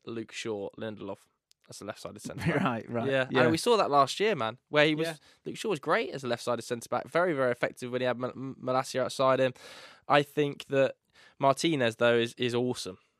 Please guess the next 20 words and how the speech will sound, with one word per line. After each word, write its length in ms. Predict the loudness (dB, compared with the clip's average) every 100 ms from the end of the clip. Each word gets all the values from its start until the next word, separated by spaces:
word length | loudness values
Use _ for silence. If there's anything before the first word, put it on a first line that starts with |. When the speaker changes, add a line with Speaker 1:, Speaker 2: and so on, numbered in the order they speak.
| _
Speaker 1:
And 180 | -4 -2
it's, 180 | -4 -8 _ _ _ -6
like, 260 | 0 0 0
obviously 440 | -2 -2 -2 -4 -2 0
the 100 | 2
injury 220 | 2 0
problem 300 | 0 -2 0
never 160 | 0
healed 340 | 0 0 0 0
correctly, 340 | -4 -2 -4
did 180 | -2 0
it? 160 | 0 0
And 200 | -6 -8
he's 140 | -4
had 140 | -4 -4
to 60 |
have 180 | -6 -4
secondary 440 | -4 -6 -6 -8
surgery 440 | -4 -4 -4 -6 -6
there. 260 | -4 -6